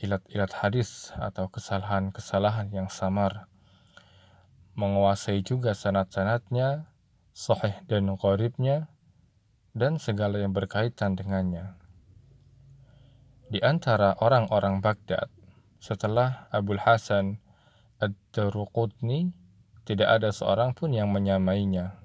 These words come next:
Aku tanya kepada Abu Abdullah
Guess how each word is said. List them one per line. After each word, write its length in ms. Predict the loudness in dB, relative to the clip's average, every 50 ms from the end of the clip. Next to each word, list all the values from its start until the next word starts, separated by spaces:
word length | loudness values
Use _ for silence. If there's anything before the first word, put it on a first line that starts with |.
| -20 _ _ _ _ _ _ _ _ -20 -20 -20 -20 -20 -20 _ _ _ _ _ -20 -20 -20 _ _
Aku 240 | -2 -2 -2 -2 -2
tanya 320 | 0 0 2 2 2 0 0
kepada 440 | -2 0 2 2 4 4 4 4
Abu 240 | 4 4 2 2 2
Abdullah 760 | 2 2 2 0 0 0 0 2 2 2 2 0 -6 -14 -20